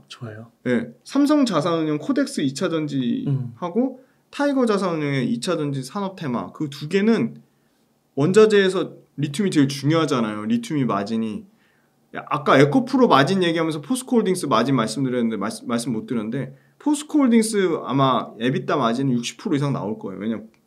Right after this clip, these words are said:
Speaker 2: 직접 영모를 갖고 있고 광산을 갖고 있어서. 그래서 포스코홀딩스가 사실 삼성에서 만든 이 차 전지 이티에프랑 미래에셋 자산운용에서, 미래에셋 자산운용에서 만든 이티에프에 없습니다, 포스코홀딩스가.
Speaker 1: 아.
Speaker 2: 근데 신한에서 만든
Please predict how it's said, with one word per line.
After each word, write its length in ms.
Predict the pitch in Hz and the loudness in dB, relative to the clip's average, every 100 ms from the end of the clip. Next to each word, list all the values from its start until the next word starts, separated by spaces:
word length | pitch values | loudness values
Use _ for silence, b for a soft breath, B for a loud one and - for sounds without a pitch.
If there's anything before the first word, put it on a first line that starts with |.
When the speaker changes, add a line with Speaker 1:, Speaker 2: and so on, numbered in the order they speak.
| - | -8
Speaker 2:
직접 360 | - - 202 | 0 6 8
영모를 360 | 135 127 147 139 | 6 4 4 2
갖고 280 | - - 131 | -4 -4 -4
있고 280 | 117 160 | -4 -8
광산을 460 | 147 123 135 147 143 | -6 -2 0 0 -2
갖고 220 | 139 - | -6 -14
있어서. 280 | 80 - - _ _ _ _ _ _ | -18 -20 -20 _ _ _ _ _ _
그래서 340 | 165 170 165 | -6 -4 -4
포스코홀딩스가 1500 | - 233 - 220 196 185 175 - 170 160 160 180 226 226 226 _ _ _ _ _ _ | -4 -6 -2 0 2 0 -4 -6 -6 -4 -2 4 4 2 -6 _ _ _ _ _ _
사실 600 | - 214 208 240 247 240 - | -6 -4 2 2 2 -2 -10
삼성에서 600 | - 247 247 240 220 214 | -2 0 2 4 4 2
만든 380 | 170 151 156 151 | 2 2 2 0
이 120 | 127 | 0
차 160 | 185 | 0
전지 260 | 151 151 135 | 0 0 0
이티에프랑 760 | 117 - 131 - 143 170 208 - b b b b | 0 0 -2 -2 -2 -2 -4 -8 b b b b
미래에셋 420 | 139 165 190 190 | 0 4 4 2
자산운용에서, 960 | 185 170 175 160 165 147 156 143 117 - | 0 0 0 0 0 -2 -2 -2 -2 -2
미래에셋 500 | 135 151 185 185 165 | 2 6 6 4 -2
자산운용에서 760 | - 123 160 160 156 147 139 139 | -2 -2 -2 -2 -2 -2 -2 0
만든 360 | 107 117 131 | 0 0 0
이티에프에 500 | 113 107 131 - - | -2 -4 -6 -6 -6
없습니다, 520 | - 113 - 202 131 | -4 -2 0 2 2
포스코홀딩스가. 680 | - - - 107 101 - - | -2 -6 -6 -8 -8 -16 -12
Speaker 1:
아. 540 | 139 123 120 113 113 - | -8 -6 -6 -8 -12 -2
Speaker 2:
근데 240 | 196 196 | 4 6
신한에서 720 | 202 277 277 269 247 220 214 | 6 4 2 4 2 2 0
만든 640 | 170 117 143 175 254 254 | 2 2 4 6 6 4